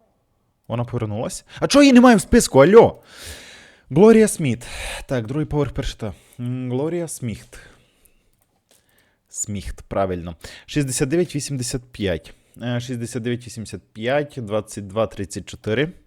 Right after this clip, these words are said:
Давай. Е, двадцять два тридцять чотири, одинадцять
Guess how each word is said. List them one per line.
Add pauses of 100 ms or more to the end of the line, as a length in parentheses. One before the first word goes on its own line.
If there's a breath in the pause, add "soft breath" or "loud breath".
(320)
Давай. (400 loud breath)
Е,
двадцять
два
тридцять
чотири,
одинадцять